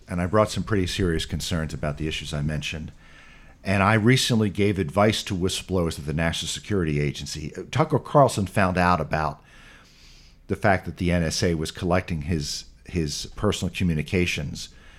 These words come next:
and that this, this material was being leaked from an N S A whistleblower. I would advise anyone who knew, knows of serious wrongdoing in intelligence agencies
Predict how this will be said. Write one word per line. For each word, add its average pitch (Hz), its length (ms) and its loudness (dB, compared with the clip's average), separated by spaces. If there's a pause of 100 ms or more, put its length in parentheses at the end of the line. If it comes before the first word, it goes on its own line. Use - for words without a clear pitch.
(180)
and 95 160 -2
that 87 140 0
this, 101 200 0
this - 340 -4
material 92 420 2
was 78 140 -2
being 82 320 -2
leaked 92 360 0
from 107 380 2
an 92 220 2
N 101 240 4
S 90 280 2
A 82 140 4
whistleblower. 78 720 0 (1400)
I 131 160 4
would 175 140 8
advise 107 380 6
anyone 92 360 4
who 85 120 2
knew, 87 460 4
knows 90 300 4
of 82 180 -4
serious 92 560 2
wrongdoing 82 1000 0
in 80 160 -2
intelligence 76 600 -4
agencies 73 800 -6